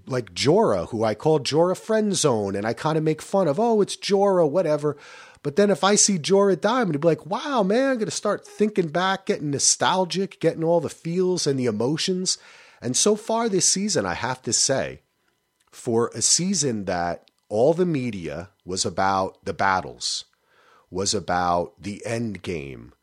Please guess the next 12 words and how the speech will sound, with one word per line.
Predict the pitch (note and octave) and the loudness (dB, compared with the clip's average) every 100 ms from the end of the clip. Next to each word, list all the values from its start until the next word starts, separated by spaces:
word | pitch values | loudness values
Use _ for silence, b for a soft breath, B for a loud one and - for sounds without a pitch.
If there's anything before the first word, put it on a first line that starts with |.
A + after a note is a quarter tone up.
| _ _ | _ _
was | F2 F#2+ | -8 -4
about | F2 F#2 F#2 F#2+ F2+ - - _ _ _ | -4 -2 -2 -2 -4 -10 -20 _ _ _
s-, | - - - _ | -6 -6 -8 _
Game | B2 C3 C3+ | -2 -2 -2
of | |
Thrones | - A#2 B2 C3 B2 | -6 -2 -2 0 -4
is | G#2+ G2 | -4 -4
now | A2 A2+ | -2 -2
just | A2 A2+ - | -2 -4 -4
a | G#2 | -4
big | A2 G#2 | -4 -2
spectacle. | - - A2+ - F#2 - B1+ | -2 0 -4 -6 -10 -8 -12